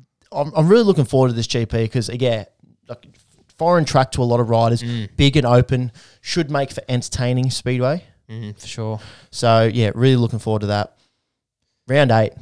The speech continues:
Speaker 1: The,
Speaker 2: This is one of the best ones of the year.
Speaker 1: I would love to
Speaker 2: How
Speaker 1: go.
Speaker 2: many of these? Can you remember how many of these we've been to?
Speaker 1: Oh, well, we definitely went to
Speaker 2: Three?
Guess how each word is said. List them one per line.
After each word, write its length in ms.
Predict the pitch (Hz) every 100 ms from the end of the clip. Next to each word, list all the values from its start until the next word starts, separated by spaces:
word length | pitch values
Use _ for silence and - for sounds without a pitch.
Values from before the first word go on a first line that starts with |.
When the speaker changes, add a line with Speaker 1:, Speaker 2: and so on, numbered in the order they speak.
| - _ _ _
Speaker 1:
The, 140 | 139 143 -
Speaker 2:
This 220 | 151 170 135
is 80 |
one 160 | 127 110
of 60 | 104
the 60 |
best 360 | 104 - 110 -
ones 220 | 120 113
of 60 | 117
the 60 |
year. 320 | 131 156 143 113 -
Speaker 1:
I 340 | 147 151 127 _ _ - 139
would 140 | 135
love 380 | 123 117 113 -
to 100 | -
Speaker 2:
How 80 | 156
Speaker 1:
go. 40 |
Speaker 2:
many 180 | 160 147
of 60 | 123
these? 200 | 127 135
Can 160 | -
you 60 | 147
remember 200 | 147 139
how 120 | 135
many 140 | 131 123
of 60 |
these 220 | 120 127
we've 200 | 123 113
been 200 | 110 101 113
to? 220 | 143 170 _
Speaker 1:
Oh, 580 | 123 120 117 117 113 107 - -
well, 140 | 120
we 80 | 117
definitely 300 | 127 - 180
went 140 | 147
to 300 | - 123 117 107 _ _ _ _ _ _ _ _
Speaker 2:
Three? 680 | - - - 120 202 220